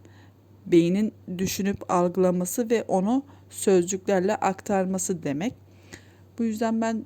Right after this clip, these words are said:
Türkçe algılayıp konuşmakta çok zorluk yaşadım. Hala da yaşıyorum. Hani üzerine gidiyorum, çalışıyorum falan ama yine de zorluk yaşıyorum. Çünkü alışmış,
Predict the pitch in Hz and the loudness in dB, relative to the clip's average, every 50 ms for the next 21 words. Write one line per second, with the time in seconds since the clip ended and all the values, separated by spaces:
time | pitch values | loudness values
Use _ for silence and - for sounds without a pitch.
0 | - - - 220 214 202 - - - - 214 208 202 - - - - 180 180 185 | -12 -12 -10 -8 -8 -8 -10 -8 -4 -2 -2 -2 -4 -6 -8 -4 0 0 2 2
1 | 175 185 185 185 190 196 190 - - - 202 180 180 175 - - - 190 180 170 | 2 2 2 2 2 2 0 -4 -8 -6 -4 -4 -4 -4 -6 -6 -6 -4 -4 -4
2 | 170 - - - 226 220 220 - - 196 185 - - 190 185 175 175 185 185 - | -6 -8 -8 -6 -6 -6 -6 -6 -6 -6 -6 -4 0 0 2 2 2 0 -4 -4
3 | 156 151 - - 143 - - 214 247 247 - - - - 233 208 196 175 160 151 | -6 -6 -4 -4 -6 -6 -4 -6 -6 -8 -10 -12 -6 -2 0 2 2 2 2 0
4 | - 143 143 143 151 160 - - 170 165 170 233 254 233 220 - - 180 175 165 | 0 -2 -4 -4 -6 -8 -6 -4 -4 -2 -2 -2 -4 -4 -6 -8 -8 -6 -6 -6
5 | 156 - - - - 196 180 180 180 175 175 180 175 165 170 151 151 147 147 170 | -6 -8 -10 -14 -12 -6 -2 -2 -2 -2 -2 -4 -6 -6 -6 -6 -6 -6 -6 -8
6 | 196 190 - 190 175 170 175 - - 180 160 156 165 160 160 - - 185 170 175 | -8 -6 -4 -4 -2 -2 -4 -4 -4 -4 -4 -4 -6 -8 -10 -10 -10 -8 -8 -6
7 | 208 226 214 208 226 - - - - - - - - - - - 214 214 196 170 | -4 -4 -4 -4 -6 -8 -14 -20 -20 -20 -20 -20 -20 -16 -6 -4 -2 -2 0 0
8 | 165 156 151 - 160 156 156 160 - - 147 143 - - 160 170 196 214 196 - | -2 -2 0 0 0 0 0 -4 -8 -8 -8 -8 -6 -6 -6 -4 -4 -6 -6 -8
9 | 208 185 - - - - 175 170 175 - - 202 202 - - | -10 -8 -8 -6 -2 -2 -2 -2 -2 -4 -6 -6 -6 -8 -10